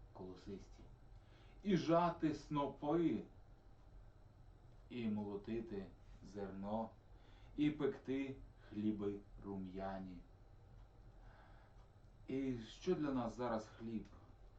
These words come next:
Хліб для нас — це святе, це основа основ. Так, без хліба ми собі не уявляємо нашого життя. Можна зараз дискутувати, який хліб кращий,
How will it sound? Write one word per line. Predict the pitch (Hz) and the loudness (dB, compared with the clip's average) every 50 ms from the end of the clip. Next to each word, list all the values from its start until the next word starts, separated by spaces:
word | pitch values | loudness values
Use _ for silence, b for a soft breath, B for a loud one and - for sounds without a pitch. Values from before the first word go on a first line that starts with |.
| - - | -10 -6
Хліб | 160 165 156 117 | -4 -4 -2 -2
для | 110 110 117 | 0 0 0
нас — | 131 139 139 123 - - | 0 -2 -4 -4 -6 -8
це | - 120 | -10 -10
святе, | 107 - - 113 113 113 110 - 143 139 - - - - - - - - - - - - - B B B B B B - - | -10 -8 -6 -4 -4 -4 -4 -6 -8 -8 -8 -8 -10 -12 -16 -18 -18 -18 -18 -18 -18 -16 -16 B B B B B B -12 -8
це | 117 | -4
основа | 117 127 127 113 - - 160 165 160 151 143 | -2 -2 -2 -4 -2 0 2 2 2 2 2
основ. | 131 127 113 107 - 135 139 139 135 - - - - - - - - - - - - - - - - - - - - - - | 0 0 -2 -2 -4 -2 0 0 0 0 -2 -4 -8 -14 -18 -18 -16 -16 -14 -14 -14 -14 -14 -16 -16 -16 -16 -16 -16 -10 -4
Так, | 113 110 117 120 113 101 95 | -2 -2 -2 -2 -4 -6 -6
без | 123 117 - | -6 -6 -6
хліба | - 147 147 151 147 135 127 117 | -6 -4 -2 -2 0 0 -2 0
ми | 113 113 120 | 0 -2 -2
собі | 117 - - 110 98 110 | -4 -6 -6 -6 0 2
не | 110 110 110 101 | 4 4 4 2
уявляємо | 98 101 101 101 98 95 98 101 104 110 113 110 98 92 95 | 0 -4 -6 -6 -6 -6 -4 -4 -2 -2 -2 -2 -2 -4 -6
нашого | 95 98 95 95 - 98 95 95 | -6 -6 -8 -8 -10 -10 -10 -10
життя. | 92 92 95 92 - - 92 92 87 85 - - - - - - - - - - - - - - B B B B B B B B B B B B B B B B B B B B B B B B - - | -10 -10 -12 -14 -12 -10 -10 -10 -10 -10 -12 -14 -14 -12 -12 -14 -14 -16 -16 -18 -18 -16 -16 -16 B B B B B B B B B B B B B B B B B B B B B B B B -8 -2
Можна | 101 123 156 170 165 151 151 147 131 | 0 4 4 4 4 4 2 0 0
зараз | 127 139 135 127 117 110 104 95 92 | 2 2 2 2 0 -2 -4 -10 -10
дискутувати, | 110 110 110 110 - - 101 95 110 104 104 107 113 117 113 - - 101 | -8 -6 -6 -6 -8 -10 -12 -10 -8 -4 0 2 2 2 2 -2 -4 -4
який | 98 98 98 - 110 104 | -4 -4 -6 -6 -8 -10
хліб | - - 107 98 - - | -8 -8 -10 -10 -10 -10
кращий, | - - 98 101 101 101 - - - - - - | -10 -8 -6 -6 -6 -6 -8 -12 -14 -14 -14 -14